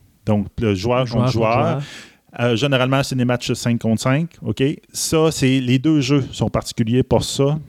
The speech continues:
Speaker 1: Guild Wars un, Guild Wars deux. C'est que tu peux rentrer et j'ai dit, « Je me fais un personnage pour le P V P. »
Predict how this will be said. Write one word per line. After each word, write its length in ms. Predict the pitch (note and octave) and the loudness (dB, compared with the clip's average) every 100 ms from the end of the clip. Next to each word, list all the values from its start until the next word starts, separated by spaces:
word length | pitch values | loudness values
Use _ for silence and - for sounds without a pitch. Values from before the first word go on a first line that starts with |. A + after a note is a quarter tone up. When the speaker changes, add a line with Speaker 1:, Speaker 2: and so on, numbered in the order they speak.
| A#2 | -12
Speaker 1:
Guild 400 | G2 G#2+ A2 A2+ | -10 -4 -2 2
Wars 220 | A2 A#2 | 0 2
un, 120 | B2 | 0
Guild 160 | A#2+ A2+ | 0 2
Wars 200 | A2 G#2 | 2 2
deux. 220 | A2+ D3+ - - - - | 2 -2 -4 -16 -20 -10
C'est 160 | - | -8
que 80 | A2+ | -6
tu 80 | - | -2
peux 160 | - B2+ | 0 0
rentrer 640 | C#3 C#3 C3+ D3 E3+ - _ B2 | 2 0 2 0 0 -6 _ -2
et 120 | A#2+ | 0
j'ai 160 | G#2+ | 0
dit, « 200 | G#2+ C3 A2 | -2 -4 -2
Je 160 | C3+ | 0
me 180 | C3+ B2+ | 2 2
fais 200 | - D#3 | 2 2
un 80 | C#3 | 0
personnage 760 | B2+ - A#2+ B2 A2+ G2 - - _ _ | -2 -2 0 0 0 -4 -10 -20 _ _
pour 160 | C3+ | 2
le 80 | C3 | 2
P 140 | - G#2+ | 2 0
V 180 | G#2 | 0
P. » 300 | G2 B2 D#3 | 0 0 -2